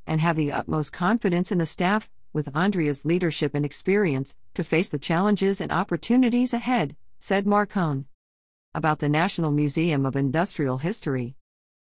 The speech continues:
A Smithsonian Institution affiliate, the National Museum of Industrial History is dedicated to preserving America's rich industrial heritage. Housed in an eighteen thousand square foot, one hundred-year-old former Bethlehem steel facility,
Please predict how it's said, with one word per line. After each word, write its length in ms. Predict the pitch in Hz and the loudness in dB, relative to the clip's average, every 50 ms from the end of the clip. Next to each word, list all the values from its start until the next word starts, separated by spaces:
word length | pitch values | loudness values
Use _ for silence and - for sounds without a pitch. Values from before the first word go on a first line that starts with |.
| _ - | _ -6
A 80 | - 160 | -6 -4
Smithsonian 720 | - - 180 170 - - - 180 180 190 185 170 147 143 | 0 2 0 0 0 0 0 0 2 4 2 2 2 0
Institution 720 | 143 - 160 185 - - - 156 - - 160 156 - 156 147 | 0 0 0 -2 -2 -2 -4 -4 -2 0 -2 0 0 0 -2
affiliate, 600 | 139 - - 165 175 202 214 226 277 277 - - - - - - - | -2 -2 -2 -2 0 0 0 0 0 -2 -6 -10 -20 -20 -12 -4 -2
the 80 | 147 | 0
National 440 | 147 156 175 220 - - 190 185 170 | 2 2 2 2 0 0 0 2 2
Museum 540 | 165 160 156 147 143 175 180 220 226 170 147 | 4 2 2 2 2 2 2 2 2 2 0
of 120 | 143 135 | 0 0
Industrial 580 | 147 147 143 160 220 240 - - 165 139 135 139 | 0 0 2 0 0 0 0 -2 -2 -2 -2 -2
History 500 | - 220 294 - - - 151 143 139 147 | -2 -2 -2 -2 -2 -4 -2 0 0 -2
is 100 | 147 - | -2 -2
dedicated 640 | - 170 180 226 233 - - 180 160 143 156 165 - | -2 -2 -2 -2 -2 -4 -2 -2 0 0 0 -2 -2
to 80 | 151 | -8
preserving 520 | - - 156 143 160 156 156 160 160 156 151 | -6 -4 -4 -2 0 -2 0 0 0 0 2
America's 500 | 147 147 156 170 180 - 185 160 156 147 | 2 2 2 0 0 0 -2 -4 -4 -2
rich 320 | 151 196 240 254 - - | 0 0 0 -2 -2 -4
industrial 720 | - 160 151 135 - 165 220 - - - 170 151 147 151 | -2 -2 -2 0 0 -2 -2 -2 -4 -4 -2 0 0 -2
heritage. 600 | 139 151 147 131 123 120 - 127 120 120 - - - - _ _ _ _ _ _ _ - | -2 -2 -2 -2 -2 -4 -4 -4 -6 -6 -6 -10 -16 -18 _ _ _ _ _ _ _ 0
Housed 300 | 185 185 202 220 214 - | 2 4 4 2 2 2
in 120 | 180 170 | 2 2
an 120 | 160 151 - - | 2 2 0 0
eighteen 460 | 170 202 233 - - 208 196 190 180 | 0 0 0 0 2 2 2 2 2
thousand 380 | - 175 175 190 196 - 170 151 | 2 2 0 0 0 0 0 -2
square 300 | - - - 175 170 175 | -2 0 0 0 0 0
foot, 280 | - - 202 196 233 - - - - - - | 0 2 2 2 2 0 -6 -20 -18 -10 -2
one 180 | 160 160 165 | 0 0 2
hundred-year-old 600 | 156 214 247 254 240 214 180 180 156 147 143 139 - | 4 2 2 2 2 0 2 2 2 2 0 -2 -2
former 300 | - 170 175 175 160 143 | 0 0 2 2 2 2
Bethlehem 520 | - 160 196 - - 190 165 185 196 202 | 0 -2 -2 0 0 0 2 2 2 0
steel 360 | - - - 185 196 214 220 | -2 -2 -2 -2 0 0 0
facility, 640 | - - 175 - - 214 220 233 196 147 139 139 | 0 -2 -4 -2 0 0 0 0 0 0 0 -2